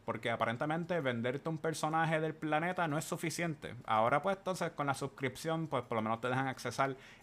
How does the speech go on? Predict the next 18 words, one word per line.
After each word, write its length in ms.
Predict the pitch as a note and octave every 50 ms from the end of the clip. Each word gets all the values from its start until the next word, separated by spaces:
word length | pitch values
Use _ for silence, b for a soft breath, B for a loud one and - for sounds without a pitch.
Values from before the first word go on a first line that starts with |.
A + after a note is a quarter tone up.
| b -
este 460 | B2+ B2+ C3 - - - D3 C#3+ C3
juego 540 | C3+ B2+ C3 C3+ C3+ C#3 C#3+ C3 B2 A#2+ A2+ A2+
que 60 | A2+
aparentemente 680 | G#2+ G2+ G#2 G#2+ G#2 G2+ A#2 A2+ A#2 A#2 A2+ A#2 B2+
se 100 | - -
llamaba 300 | A2+ G#2+ G#2+ A2 A#2 A#2+
Fortnite, 640 | A#2 - - C3 C#3+ - C#3 C#3+ C#3+ C#3+ C#3 B2+ -
no 180 | - A#2 A#2 A#2+
sé, 300 | - - C3+ C3+ C3+ C3
mm, 420 | B2+ - A2 A2 G#2+ G#2+ G#2+ G#2 - - E2 -
no, 140 | F#2 A#2+ A#2
no, 200 | A2 G#2+ G2+ G2
se 160 | - B2+ A#2
perdió 260 | A2+ A2+ A2+ A2 A#2
algo 200 | A#2 B2 C3 D3
en 40 | C#3+
el 140 | C#3+ D3 D3+
limbo. 320 | D3+ B2+ A2+ G#2+ A#2 C#3